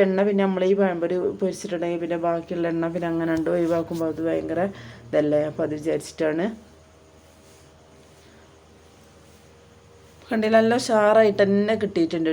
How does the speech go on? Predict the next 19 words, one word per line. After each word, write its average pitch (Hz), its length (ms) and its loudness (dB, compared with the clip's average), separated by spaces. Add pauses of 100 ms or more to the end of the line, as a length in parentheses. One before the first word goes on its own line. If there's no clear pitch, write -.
(100)
ട്ടോ. 156 100 2 (400)
അപ്പോൾ 220 200 2
പൊരിക്കണ 208 320 2 (100)
സമയത്ത് 196 300 4
തന്നെ 190 220 4
നല്ല 175 320 -2
അങ്ങോട്ട് 185 320 2
വീർത്ത് 180 480 0
വന്നിരുന്നേനു. 170 580 0 (400)
പിന്നെ 226 240 0 (220)
ചൂട് 202 240 2
കൊടുക്കണ 180 320 2 (100)
തന്നെ 190 240 0
കുട്ടികളൊക്കെ 170 500 -2 (180)
അതിനെ 180 300 -4
കഴിക്കാൻ 165 400 -4
തുടങ്ങി 147 380 -4
ട്ടോ. 156 160 -2
പിന്നെ 165 140 -6